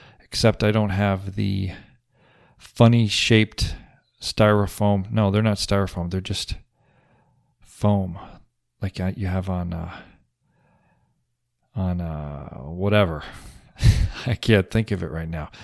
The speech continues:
But they have, like, triangles on the ends, pyramids, pyramids. So anyway, I've got it on an arm that moves around, and if I bump it, it'll make a noise that'll travel through into the microphone.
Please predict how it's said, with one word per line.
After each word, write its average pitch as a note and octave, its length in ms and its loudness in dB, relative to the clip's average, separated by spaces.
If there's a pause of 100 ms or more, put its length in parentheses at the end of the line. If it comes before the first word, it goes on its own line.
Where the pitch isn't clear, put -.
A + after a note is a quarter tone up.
(400)
But - 140 -6
they G#2 100 2
have, G2+ 140 2
like, G2 240 0
triangles G2 580 2
on D#2+ 200 -8
the E2+ 100 -8
ends, D#2+ 240 -10
pyramids, F#2+ 760 4
pyramids. - 680 -4 (880)
So A#2+ 240 4
anyway, G2+ 400 4 (400)
I've G#2 100 0
got A2+ 200 8
it A2 100 4
on G#2 140 4
an F#2+ 180 -2
arm B2+ 300 4
that F2 180 0
moves A#2 380 2
around, A#2 580 2
and F#2 140 -6
if F#2+ 180 -8
I F2+ 80 -4
bump B2+ 380 4
it, C#3 80 2
it'll G#2+ 200 2
make G2+ 220 0
a G2 60 -4
noise G#2 440 2
that'll E2+ 320 -6
travel G#2+ 460 2
through A2 320 -2
into G#2 180 -2
the G2 80 -4
microphone. F#2+ 640 -4